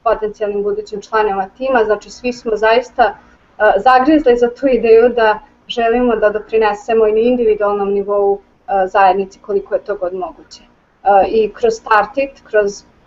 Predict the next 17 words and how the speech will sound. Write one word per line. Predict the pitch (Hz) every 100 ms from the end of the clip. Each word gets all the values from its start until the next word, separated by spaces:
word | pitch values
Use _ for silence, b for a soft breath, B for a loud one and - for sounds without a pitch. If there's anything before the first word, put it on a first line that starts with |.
| -
kroz | 208 190
sajt, | - 233 254 254 - -
a, | - - 202 202
isto | 220 220 214
prepoznajemo | 214 214 220 214 214 226 214 214 196 -
koliko | 226 220 285
je |
bitno | 254 254 247 233 208
da, | 208 208 208 202 _ _ _ _
a, | 196 202 202
objavljujemo | 190 202 220 214 214 254 233 226 196 -
kvalitetne | 208 202 233 226 233 254 240 220 208 202 -
i, | 208
i, | 202 - 392 403 403 415 _ _ _ -
a, | 208 208 190 165 _ _ _ _ _ _ _ _ _ _ _ _ _ _
zaista | 294 294 294 285 214
dobre | 233 240 240 247 247